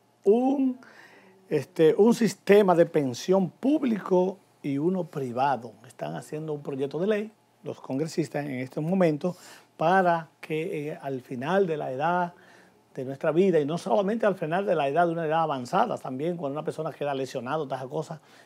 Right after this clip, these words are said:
que también el Estado pueda propiciar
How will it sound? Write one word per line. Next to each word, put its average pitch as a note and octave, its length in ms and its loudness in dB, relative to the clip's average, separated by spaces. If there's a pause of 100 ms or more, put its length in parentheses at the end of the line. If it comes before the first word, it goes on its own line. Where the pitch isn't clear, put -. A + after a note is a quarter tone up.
que - 120 -16
también C3+ 500 -6 (220)
el F3+ 200 -2
Estado E3 520 -6
pueda D3+ 380 -6
propiciar D3 920 -6